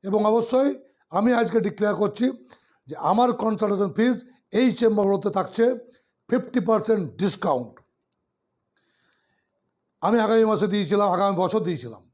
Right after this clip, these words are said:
আগামী মাসে নয়, বছরে। এবছর আমি দিলাম প্রথম, আমার চেম্বারে এলে যা ফিস, তার ফিফটি পার্সেন্ট ডিসকাউন্ট শুধুমাত্র পাবে এই রেটের মানুষগুলো,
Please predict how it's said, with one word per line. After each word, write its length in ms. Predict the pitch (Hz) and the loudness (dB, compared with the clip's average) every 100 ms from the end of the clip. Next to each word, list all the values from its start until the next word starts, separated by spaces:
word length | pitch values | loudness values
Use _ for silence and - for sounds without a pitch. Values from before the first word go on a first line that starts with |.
| _ | _
আগামী 200 | 131 156 | -8 -4
মাসে 200 | 160 151 127 | -4 -4 -8
নয়, 100 | 117 | -6
বছরে। 360 | 151 - 107 - _ _ _ _ _ _ _ _ | -6 -6 -10 -18 _ _ _ _ _ _ _ _
এবছর 360 | 170 202 214 233 - | -2 0 2 0 0
আমি 160 | 214 214 | 0 0
দিলাম 260 | 196 208 196 | 0 -2 -2
প্রথম, 320 | 196 196 214 220 - _ _ _ | -2 0 -2 -2 -10 _ _ _
আমার 320 | 165 202 233 226 | -2 2 0 0
চেম্বারে 540 | - 214 208 202 202 202 190 | -2 -2 0 0 2 2 2
এলে 200 | 196 208 233 - _ _ _ _ _ | 2 2 0 -4 _ _ _ _ _
যা 200 | 127 196 202 - | -4 -2 -2 -2
ফিস, 260 | 196 233 156 - _ _ - | 0 2 0 -8 _ _ -4
তার 120 | 190 - | -4 -2
ফিফটি 280 | 220 226 240 | -4 -2 0
পার্সেন্ট 340 | 220 214 208 | 0 0 -2
ডিসকাউন্ট 480 | 185 185 - 202 202 - - _ | -2 -2 0 0 0 -4 -16 _
শুধুমাত্র 560 | - 233 247 240 226 214 | -4 0 2 2 0 -2
পাবে 280 | 196 196 196 190 - - - _ _ | 0 2 2 0 -6 -20 -20 _ _
এই 180 | 202 226 | 0 2
রেটের 280 | 214 208 202 | 2 2 2
মানুষগুলো, 440 | 185 180 135 143 | 2 -2 -2 -6